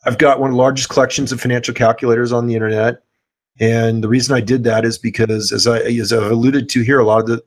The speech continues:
math is, wealth is math, finance is math. And that's what governs it. But a lot of people don't like math. And so I've given away these calculators. They're all free.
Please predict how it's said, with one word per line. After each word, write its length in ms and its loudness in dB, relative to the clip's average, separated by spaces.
math 320 -2
is, 220 -4
wealth 220 2
is 120 -4
math, 360 0
finance 400 -2
is 100 -8
math. 460 -2
And 80 0
that's 160 2
what 80 0
governs 320 2
it. 80 -2
But 80 0
a 20 4
lot 140 4
of 60 -4
people 160 0
don't 140 0
like 260 0
math. 280 -4
And 120 -6
so 140 2
I've 120 0
given 220 0
away 160 2
these 180 -2
calculators. 540 -2
They're 100 0
all 80 2
free. 560 -2